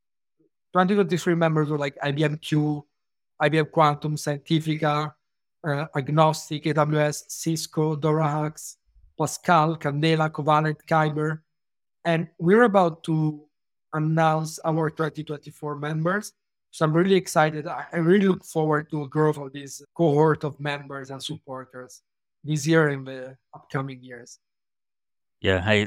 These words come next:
Speaker 2: at the heart of it is the people, for sure. Um, and, and let's,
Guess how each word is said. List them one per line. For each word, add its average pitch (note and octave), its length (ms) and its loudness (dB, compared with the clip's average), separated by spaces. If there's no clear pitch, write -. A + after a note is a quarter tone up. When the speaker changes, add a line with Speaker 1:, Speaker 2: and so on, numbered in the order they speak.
Speaker 2:
at B2 60 0
the A#2 100 2
heart A2+ 240 2
of - 80 -18
it F#2+ 100 -2
is F#2 120 -4
the G2 80 -8
people, G#2 420 -4
for - 100 -10
sure. G2+ 320 0
Um, G2 420 -2
and, A#2 160 2
and A2+ 140 2
let's, A#2+ 240 2